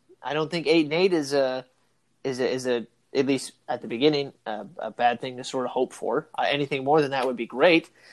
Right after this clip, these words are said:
Um, but for the Kings right now, like, there's no, there doesn't, doesn't seem to be a plan. Um, because with Yeager, it seemed like, okay, the Kings are starting to form an identity, and their identity is, "We're gonna run you into the ground.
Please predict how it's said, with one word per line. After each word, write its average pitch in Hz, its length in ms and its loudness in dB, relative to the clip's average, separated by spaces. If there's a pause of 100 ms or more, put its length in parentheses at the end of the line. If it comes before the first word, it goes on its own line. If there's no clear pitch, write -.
(460)
Um, 143 440 4
but 180 120 4
for 208 100 0
the 185 100 2
Kings 262 280 -2
right 151 160 6
now, 147 200 0
like, 156 180 2
there's 170 180 -2
no, 190 240 0
there 175 100 0
doesn't, 190 520 -4
doesn't 190 220 0
seem 196 200 -4
to 190 60 4
be 185 100 4
a 170 40 6
plan. 180 500 -6 (720)
Um, 120 500 -4 (300)
because 147 600 4 (640)
with 160 260 4
Yeager, 170 480 6
it 143 80 -10
seemed 170 300 -6
like, 147 200 -2
okay, 143 540 -2 (640)
the 151 100 -4
Kings 196 300 -2
are 175 80 0
starting 170 420 2
to 147 80 -6
form 160 420 -4
an 147 120 -4
identity, 139 640 -4
and 135 140 -10
their 139 160 0
identity 143 600 4
is, 139 180 2
"We're 147 220 4
gonna 147 200 2
run 135 500 2
you 143 120 0
into 139 180 -2
the 123 100 -10
ground. 117 400 -2